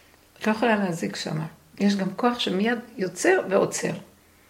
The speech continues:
וזה המטרה, לחזור למה שהיינו צריכים להיות. מבינה? לפני כל ה-,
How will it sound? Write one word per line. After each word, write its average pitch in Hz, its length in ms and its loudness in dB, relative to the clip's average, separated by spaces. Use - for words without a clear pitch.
וזה 185 240 2
המטרה, 185 480 0
לחזור 208 400 -2
למה 202 280 -2
שהיינו 202 340 -2
צריכים 202 380 0
להיות. 156 260 -4
מבינה? 175 400 -6
לפני 214 320 -6
כל 202 240 -2
ה-, 190 400 -6